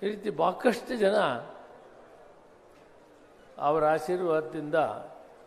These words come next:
ಅವರ ಆಕರ್ಷಣೆ, ಜನರ ಆಕರ್ಷಣೆ, ಅವರ ಭಾಷಣ ಆಗಲಿ, ಅವರ ಕಾರ್ಯಕ್ರಮದ ವೈಖರಿ ಆಗಲಿ, ರಾಜಕೀಯ ಚಿಂತನೆ ಆಗಲಿ,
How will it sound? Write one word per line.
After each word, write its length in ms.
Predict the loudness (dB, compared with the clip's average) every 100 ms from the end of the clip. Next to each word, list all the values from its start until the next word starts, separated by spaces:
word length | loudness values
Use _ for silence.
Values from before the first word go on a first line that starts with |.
| -20 -20 -20 -20 -20 -20 -20 -20 -20 -20 -20 -20 -20 -20 -10
ಅವರ 200 | 0 4
ಆಕರ್ಷಣೆ, 680 | 6 6 6 4 4 -2 -2
ಜನರ 360 | 0 0 2 2
ಆಕರ್ಷಣೆ, 680 | 2 0 -6 -6 -14 -14 -16 -20 -20 -20 -20 -20 -20 -20 -20 -20 -20 -20 -20 -20 -12
ಅವರ 160 | -6 -4
ಭಾಷಣ 460 | -2 -4 -4 -6
ಆಗಲಿ, 580 | -4 -4 -6 -10 -12 -14 -20 -20 -20 -20 -20 -20 -20 -20 -20 -20 -8
ಅವರ 160 | -4 -4
ಕಾರ್ಯಕ್ರಮದ 600 | 4 6 6 2 -2 0
ವೈಖರಿ 460 | -2 -2 -4 -2
ಆಗಲಿ, 460 | -2 -2 -6 -10 -10 -16 -20 -20 -20 -20 -20 -16 -4
ರಾಜಕೀಯ 600 | 2 2 2 -4 -2 -2
ಚಿಂತನೆ 500 | -4 -6 -4 0 2
ಆಗಲಿ, 640 | 0 0 -4 -4 -8 -16